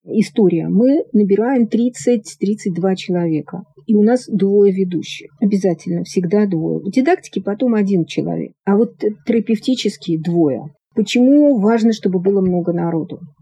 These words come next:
Потому что много историй, много разнообразия, много ситуаций, возможность услышать очень разнообразные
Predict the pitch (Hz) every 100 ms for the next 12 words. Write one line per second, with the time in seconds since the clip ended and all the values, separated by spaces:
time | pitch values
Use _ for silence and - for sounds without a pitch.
0 | _ _ _ _ - - 180 175 - 170
1 | 220 240 277 - 208 160 170 202 _ _
2 | - 208 214 214 214 208 208 196 185 170
3 | 165 175 185 202 _ _ _ _ - 202
4 | 220 214 - 208 214 180 151 - - 190
5 | - _ _ _ - 185 208 202 226 226
6 | 202 - 190 220 202 208 - - 262 -
7 | 233 220 208 196 196 190 185 202 202 190
8 | 190